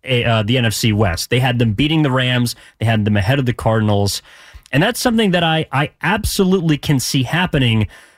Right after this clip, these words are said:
But right now, and, and maybe I'm just, you know, prisoner of, of the moment,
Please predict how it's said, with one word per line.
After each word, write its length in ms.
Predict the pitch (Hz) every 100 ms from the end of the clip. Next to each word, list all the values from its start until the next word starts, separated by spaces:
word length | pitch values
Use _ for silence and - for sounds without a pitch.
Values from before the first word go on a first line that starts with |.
| _
But 100 | 151
right 220 | 208 202
now, 300 | 175 185 170
and, 220 | 151 151 -
and 180 | 143 147
maybe 280 | 175 175 165
I'm 120 | 151
just, 180 | 156 - -
you 80 |
know, 100 | 120
prisoner 540 | 107 - 165 143 156 151
of, 240 | 131 117 - _ _ -
of 160 | 113
the 60 | 123
moment, 420 | 147 165 160 156